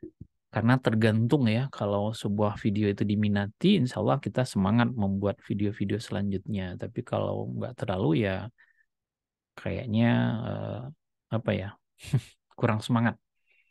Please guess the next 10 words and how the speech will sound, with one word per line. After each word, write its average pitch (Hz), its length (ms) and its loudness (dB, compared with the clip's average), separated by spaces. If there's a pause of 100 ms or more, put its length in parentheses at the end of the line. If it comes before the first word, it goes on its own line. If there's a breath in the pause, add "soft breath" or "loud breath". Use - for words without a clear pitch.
(920 loud breath)
Oke, - 240 8
mohon 151 160 8
maaf 143 240 8
atas 127 240 2
segala 110 240 6
kekurangan. 120 480 2
Jangan 117 240 0
lupa 117 160 -2
like, 113 320 -2 (240)
eh, 110 400 -6